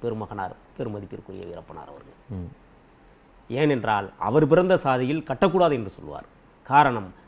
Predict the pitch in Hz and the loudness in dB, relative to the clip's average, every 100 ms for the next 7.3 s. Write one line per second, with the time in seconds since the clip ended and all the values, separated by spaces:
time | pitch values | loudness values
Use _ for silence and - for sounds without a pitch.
0 | - 110 135 147 160 165 143 131 135 123 | -10 -4 0 4 6 6 2 0 -2 -4
1 | 104 113 110 113 104 101 95 90 90 - | -4 -6 -6 -6 -8 -8 -10 -10 -14 -16
2 | - _ _ - 90 85 - _ _ _ | -18 _ _ -12 -10 -12 -18 _ _ _
3 | _ _ _ _ _ 107 139 156 180 202 | _ _ _ _ _ -2 2 4 8 8
4 | 185 156 135 - 131 131 120 107 117 123 | 6 2 0 -2 -4 -2 -2 -4 -8 -8
5 | 117 101 98 101 117 135 120 107 101 95 | -8 -8 -4 -4 -4 -6 -6 -6 -8 -10
6 | 87 92 - 117 135 - 98 87 85 - | -12 -14 -12 -6 -6 -6 -12 -14 -16 -18
7 | - 107 92 | -16 -12 -12